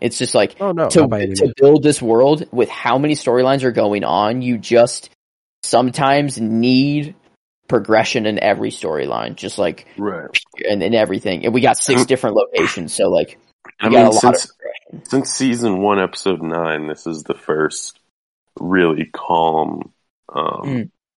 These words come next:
Speaker 3: you know, like, status quo episode, you know, like, where it's,
Speaker 2: Yeah,
Speaker 3: it's
Speaker 2: you
Speaker 3: sort
Speaker 2: don't
Speaker 3: of
Speaker 2: get a
Speaker 3: setting the tone.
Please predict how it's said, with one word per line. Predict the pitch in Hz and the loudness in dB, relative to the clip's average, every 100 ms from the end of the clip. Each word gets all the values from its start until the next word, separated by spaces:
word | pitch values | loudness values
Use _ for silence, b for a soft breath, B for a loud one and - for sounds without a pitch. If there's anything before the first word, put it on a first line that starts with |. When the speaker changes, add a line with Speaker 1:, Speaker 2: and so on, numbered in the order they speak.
| _ - | _ -12
Speaker 3:
you | 92 | -8
know, | 78 73 | -8 -8
like, | - - | -14 -16
status | - 90 85 - | -4 -2 -2 -6
quo | - - - 57 | -10 -8 -8 -8
episode, | - - - 50 52 | -14 -12 -10 -10 -12
you | |
know, | 110 - - | -12 -14 -14
like, | 107 - - | -18 -18 -10
where | 69 92 | -8 -8
it's, | - - 113 | -8 -8 0
Speaker 2:
Yeah, | 113 | 0
Speaker 3:
it's | 101 | 2
Speaker 2:
you | 113 | 2
Speaker 3:
sort | 120 | 2
Speaker 2:
don't | 117 | 2
Speaker 3:
of | |
Speaker 2:
get | 123 | 0
a | |
Speaker 3:
setting | 107 101 76 | 0 -2 -4
the | 73 | -8
tone. | - 78 62 55 | -8 -8 -8 -12